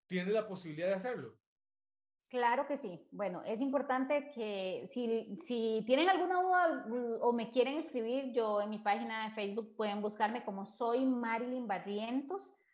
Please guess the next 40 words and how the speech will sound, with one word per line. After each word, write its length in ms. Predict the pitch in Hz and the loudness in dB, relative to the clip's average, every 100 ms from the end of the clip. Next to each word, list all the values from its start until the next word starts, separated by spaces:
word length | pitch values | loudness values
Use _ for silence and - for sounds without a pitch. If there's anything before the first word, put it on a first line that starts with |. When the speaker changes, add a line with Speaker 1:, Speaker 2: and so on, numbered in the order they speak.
| _ _ | _ _
Speaker 2:
Eh, 240 | 180 220 214 | -2 0 2
van 180 | 220 233 | 2 4
a 80 | |
ver 200 | 254 254 | 2 0
que 80 | 254 | -2
hay 100 | 240 | -4
mucha 280 | 233 240 269 | -4 -8 -6
información 480 | 262 214 196 220 214 | -4 -4 -6 -8 -6
sobre, 420 | 247 240 233 214 | -6 -4 -6 -6
sobre 240 | - 214 202 | -4 -2 -2
envejecimiento, 760 | 185 208 190 185 208 294 311 | -4 -6 -6 -8 -6 -4 -4
porque 200 | 285 196 | -6 -6
trabajo 420 | - 165 180 247 | -4 0 0 0
mucho 380 | 226 233 220 262 | -2 -4 -6 -8
con, 320 | 233 190 - | -8 -10 -10
con 200 | 202 190 | -10 -8
envejecimiento. 880 | 185 180 180 170 180 185 220 320 320 - _ _ _ _ | -8 -6 -6 -8 -10 -10 -6 -4 -6 -12 _ _ _ _
Escríbanme, 600 | 254 262 311 392 427 415 | -6 -2 0 2 2 0
no 80 | 311 | 0
hay 100 | 294 | 0
ningún 260 | 302 311 311 | 0 -2 0
problema 380 | 320 277 269 277 | 2 2 0 -2
si 100 | 262 | -4
tienen 260 | 233 233 | -6 -4
alguna 320 | 233 220 220 226 | -4 -4 -2 0
duda, 220 | 233 226 | 0 0
si 100 | 226 | -6
tienen 240 | 208 208 | -8 -8
alguna 340 | 202 196 196 196 | -8 -6 -6 -6
consulta, 600 | 202 208 254 247 247 226 | -8 -6 -4 -2 -4 -6
si 100 | 220 | -6
quieren 260 | 214 208 | -6 -6
decirme 380 | 202 202 190 214 | -6 -6 -8 -6
que 140 | 226 | -8
qué 100 | - | -4
aburrido 340 | 196 202 202 202 | -2 -2 -2 -4
que 60 | |
estuvo 240 | 202 190 170 | -6 -6 -6
el 60 | |
programa, 760 | 170 185 208 277 294 269 269 | -4 -4 2 4 4 2 -2